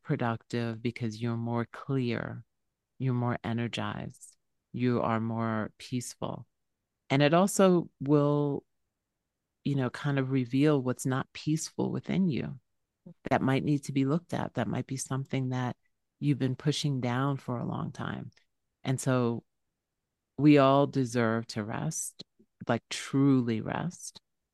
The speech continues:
And I think the easiest thing, or not, I won't say the easiest thing, but the way to begin is to really just be with, set a timer, lie down for five minutes,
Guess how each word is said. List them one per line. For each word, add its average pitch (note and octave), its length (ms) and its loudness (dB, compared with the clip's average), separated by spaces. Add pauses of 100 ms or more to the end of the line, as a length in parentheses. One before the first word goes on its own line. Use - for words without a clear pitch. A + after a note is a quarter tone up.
And B2 100 0
I B2 120 0
think B2 260 -4
the - 160 -2
easiest A#2+ 480 -6
thing, B2+ 540 0 (920)
or B2+ 200 4
not, A#2+ 200 0
I A#2+ 60 4
won't A#2 240 -2
say A2+ 120 0
the G#2+ 200 -2
easiest A#2 320 -2
thing, A#2 160 0
but - 140 -6
the B2+ 100 0
way C3+ 200 2
to B2 100 0
begin A#2 720 2 (520)
is C3 280 4
to C#3 180 0
really A#2+ 840 -2 (640)
just B2+ 380 0
be C3+ 240 6
with, D3+ 260 2
set C3 300 0
a D3 80 2
timer, B2 720 -4 (140)
lie A2 280 -2
down A2 400 -6
for A2 200 -12
five G#2 200 -6
minutes, A2 340 -10